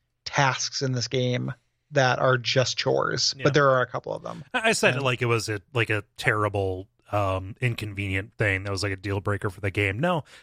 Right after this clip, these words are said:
Speaker 2: I just wish it happened once and not the three or four times that it ended up happening for me.
Speaker 1: Yeah.
Speaker 2: Yep.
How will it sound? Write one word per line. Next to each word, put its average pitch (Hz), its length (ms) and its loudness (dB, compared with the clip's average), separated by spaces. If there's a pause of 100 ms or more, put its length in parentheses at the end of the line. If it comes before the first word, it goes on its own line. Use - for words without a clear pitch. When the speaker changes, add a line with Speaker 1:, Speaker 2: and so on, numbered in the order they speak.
Speaker 2:
I 180 80 0
just 170 140 2
wish 135 160 0
it - 20 0
happened 104 300 0
once - 400 -2
and 113 140 -2
not 104 180 0
the 123 60 -10
three 110 220 -4
or 98 60 -2
four 131 180 -8
times 127 280 -12
that 135 120 -4
it 135 180 -12
ended 127 180 -6
up 135 140 -14
happening 131 320 -10
for - 160 -10
me. 165 100 4
Speaker 1:
Yeah. 123 200 2 (280)
Speaker 2:
Yep. - 120 -20